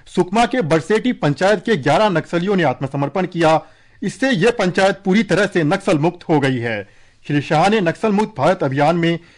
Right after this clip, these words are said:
इस सफलता के लिए सुरक्षा बल कर्मियों और छत्तीसगढ़ पुलिस को बधाई दी है। गृह मंत्री ने कहा कि सरकार अगले वर्ष इकतीस मार्च से पहले देश को नक्सलवाद से मुक्त करने के प्रति दृढ़ संकल्प है। भारत ने पश्चिम बंगाल के घटनाक्रम पर बांग्लादेश के अधिकारियों की टिप्पणी को खारिज किया है।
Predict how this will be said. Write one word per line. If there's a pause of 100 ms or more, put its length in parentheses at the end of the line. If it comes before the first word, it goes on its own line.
(180)
इस
सफलता
के
लिए
सुरक्षा
बल
कर्मियों (340)
और
छत्तीसगढ़
पुलिस
को
बधाई
दी
है। (320)
गृह
मंत्री
ने
कहा
कि
सरकार
अगले
वर्ष (280)
इकतीस
मार्च
से
पहले
देश
को
नक्सलवाद
से
मुक्त
करने
के
प्रति (440)
दृढ़
संकल्प
है। (480)
भारत
ने
पश्चिम
बंगाल
के
घटनाक्रम
पर
बांग्लादेश
के
अधिकारियों
की
टिप्पणी
को
खारिज
किया
है।